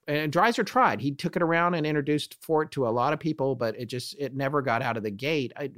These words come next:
may have been too, I don't know, avant-garde is probably not the right word, but I feel like it was too unconventional for publishers to sign off on.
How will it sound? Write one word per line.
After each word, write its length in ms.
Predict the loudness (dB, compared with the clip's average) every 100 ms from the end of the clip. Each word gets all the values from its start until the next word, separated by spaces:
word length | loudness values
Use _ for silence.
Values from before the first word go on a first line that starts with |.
| -6
may 220 | -2 0
have 160 | 0 0
been 260 | 0 0
too, 320 | -2 0 0 2
I 120 | 0
don't 180 | 0 -2
know, 240 | -2 -2
avant-garde 640 | -4 0 0 2 2 2 2
is 140 | -2
probably 240 | -2 -2 0
not 160 | -4
the 80 | -4
right 220 | -4 -4
word, 240 | -2 -2 -2
but 100 | -4
I 60 |
feel 160 | 0 0
like 160 | 0
it 100 | -2
was 200 | -6 -8
too 640 | -10 -2 2 4 2 0 -2 0
unconventional 760 | 2 2 -2 -2 -6 -14 -18 _ _ _ _ _ _
for 260 | -4 -2 -2
publishers 480 | -2 -4 -4 -8 -10
to 80 | -12
sign 240 | -10 -10
off 200 | -12 -16
on. 120 | -20